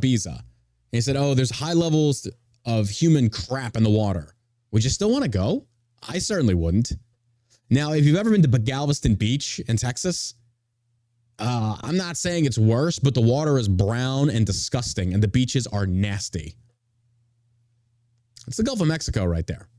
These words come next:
A lot of oil spills, a lot of issues there. I do remember there was a flesh-eating, flesh-eating bacteria that was discovered on that beach as well, years and years ago. If you've been to Galveston Beach, it's disgusting. And it's sad.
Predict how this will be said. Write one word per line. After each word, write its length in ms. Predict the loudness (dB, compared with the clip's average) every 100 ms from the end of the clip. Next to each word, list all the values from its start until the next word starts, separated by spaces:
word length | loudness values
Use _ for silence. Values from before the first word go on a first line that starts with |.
| _ _
A 40 | -4
lot 140 | -2
of 100 | 0
oil 260 | 2 4 2
spills, 540 | 2 2 2 2 0
a 60 | 0
lot 260 | 0 0
of 100 | -2
issues 400 | 0 0 2 2
there. 400 | 2 -2 -2 -2 -4 _ _ _ -4
I 60 | 0
do 120 | 4
remember 260 | 4 4
there 80 | 4
was 80 | 0
a 60 | -2
flesh-eating, 680 | -2 -4 -2 -2 -2 -2
flesh-eating 480 | -2 -4 0 2 4
bacteria 540 | 2 0 -2 0 2 2
that 80 |
was 100 | 0
discovered 300 | -2 -2 0
on 60 | 0
that 140 | 0
beach 220 | 0 0 0
as 100 | -2
well, 300 | 0 0 0
years 460 | 2 2 2 2
and 80 | 2
years 180 | 2 0
ago. 320 | -2 -4 -8 _ _ _ -20 _ _ _ _ _ _ 0
If 100 | 2
you've 80 |
been 100 | 4
to 60 | 4
Galveston 520 | 2 2 -2 2 2
Beach, 160 | 2 0
it's 140 | -2
disgusting. 640 | -4 -6 -6 -10 -12 -16 -20 _ _ _ _ _ _ _ _ -2
And 80 |
it's 120 | -2 -2
sad. 600 | -10 -10 -8 -8 -10